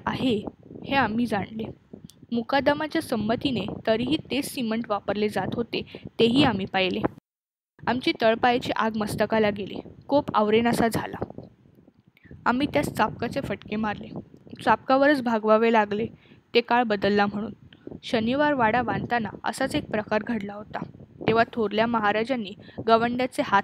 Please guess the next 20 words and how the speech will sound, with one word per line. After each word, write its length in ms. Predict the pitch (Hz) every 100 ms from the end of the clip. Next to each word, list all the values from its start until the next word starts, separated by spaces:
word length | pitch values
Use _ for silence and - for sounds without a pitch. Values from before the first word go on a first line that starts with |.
| -
तोडले 260 | 208 196 196
होते. 340 | 214 - - - - - - -
आम्ही 200 | 208 226
फटके 380 | 254 214 - 226
मारले, 320 | 226 185 214 220 - - - - 262
यात 100 | 269 -
आम्ही 360 | 240 240 269
काही 320 | 262 240 254
चूक 220 | 277 277 -
केली 260 | 240 220 240
आहे 240 | 240 208 - -
असे 180 | 247 254
आम्हास 300 | 214 214 214
वाटत 360 | 196 - -
नाही. 220 | 202 - - - _ _ _ _ -
हाताखालील 600 | - 226 247 254 285 294 294
माणसांवर 680 | 220 214 - 254 247 202 - - 233
असाच 360 | 226 262 - 247
वचक 320 | 214 - 254
बसवायचा 680 | 226 233 220 233 - 202